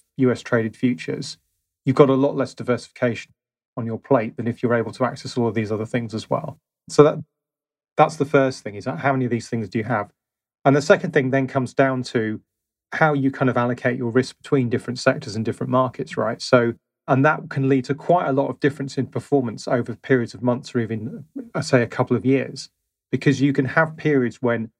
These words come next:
all the performance and trend following is being driven by, s-, say, for example, fixed income, or where it's being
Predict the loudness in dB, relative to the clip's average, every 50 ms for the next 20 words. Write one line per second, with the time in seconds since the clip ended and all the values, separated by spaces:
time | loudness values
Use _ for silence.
0 | _ _ _ _ _ 2 2 4 4 2 0 -2 -2 0 2 2 2 0 -4 -6
1 | -8 -4 0 0 0 0 0 -4 -4 -4 -4 -4 -6 -8 -8 -4 -2 -2 0 0
2 | 0 0 -2 -2 0 0 0 0 -2 -4 -8 -12 -12 -6 2 2 2 2 4 2
3 | 2 2 2 0 -2 -2 -2 -4 -8 -8 -8 -10 -10 -6 -8 -6 -6 -6 -6 -8
4 | -8 -8 _ _ _ _ _ _ _ _ _ _ _ _ _ _ 4 6 6 6
5 | 6 4 2 2 2 2 0 -2 -6 -6 -2 0 0 2 2 0 -4 -6